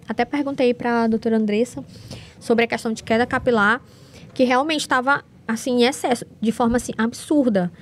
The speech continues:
A gente ia fazer uma avaliação, porque sempre a gente faz avaliação capilar pra ver se esse cabelo tá disponível, se ele tá realmente intacto pra poder fazer o procedimento. Então, tava bem complicado mesmo.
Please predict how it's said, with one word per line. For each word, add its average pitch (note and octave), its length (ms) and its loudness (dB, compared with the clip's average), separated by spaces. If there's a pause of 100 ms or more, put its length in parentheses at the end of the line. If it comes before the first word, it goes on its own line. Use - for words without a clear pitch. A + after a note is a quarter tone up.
(280)
A - 80 0
gente G#3 260 0
ia A3 160 4
fazer B3 240 0
uma A#3+ 80 2
avaliação, A3+ 460 0
porque A3 280 -2
sempre C4+ 400 -2
a C#4 40 0
gente B3 200 -2
faz A3+ 200 0
avaliação G#3+ 420 0
capilar A3 380 -2
pra A3+ 100 -6
ver A#3 120 2
se D#4 100 -4
esse D4+ 140 -12
cabelo A#3+ 380 0
tá A#3 140 0
disponível, G#3 720 -2 (280)
se - 120 0
ele A#3+ 140 4
tá A#3+ 160 -2
realmente A#3 480 0
intacto A3+ 440 -2
pra A3+ 140 -2
poder A#3 240 0
fazer C4 340 2
o A#3 60 2
procedimento. A#3+ 800 0 (440)
Então, A3 600 2
tava G#3+ 240 0
bem G#3+ 260 0
complicado C4 600 -2
mesmo. G#3 380 2